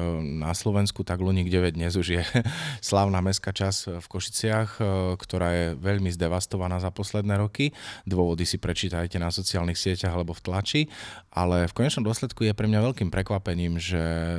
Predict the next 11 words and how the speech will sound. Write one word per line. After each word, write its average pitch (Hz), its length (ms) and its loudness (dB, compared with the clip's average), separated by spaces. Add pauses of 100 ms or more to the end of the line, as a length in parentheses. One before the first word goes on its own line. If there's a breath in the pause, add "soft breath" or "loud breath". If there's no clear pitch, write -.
(120)
tam, 85 300 0
e, 85 40 0 (280)
bolo 92 400 2
nejaké 95 320 2
miesto, 92 320 2
kde 92 160 0
sa 90 160 2
hralo. 87 240 2
Čo - 160 -4
to 202 80 0
bolo? 165 320 2